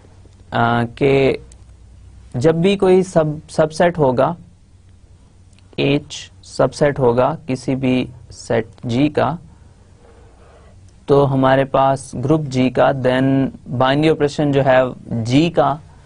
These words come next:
वो एच के ऊपर हमेशा associative होगा, right? तो अब मैं क्या कह रहा हूँ, जी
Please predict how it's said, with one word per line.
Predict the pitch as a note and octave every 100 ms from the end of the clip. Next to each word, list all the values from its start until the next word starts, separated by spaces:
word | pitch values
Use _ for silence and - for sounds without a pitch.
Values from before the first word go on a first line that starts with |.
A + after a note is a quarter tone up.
| - - - -
वो | B2+ C#3
एच | - C#3+ D3
के | -
ऊपर | C3 A#2+ C3
हमेशा | A#2+ A#2+ A#2 A#2 C3 A#2+ -
associative | - - A2 - A2+ G#2+ A#2+ B2
होगा, | - G#2+ G2+ F#2+ F#2 - -
right? | - F3 - - - - - - -
तो | B2+
अब |
मैं | C#3 D3+
क्या | D3+ E3
कह | E3 D#3+
रहा | D#3+
हूँ, | E3 - - - - - - - - - -
जी | B2 A2 D3+ E3 F3 E3+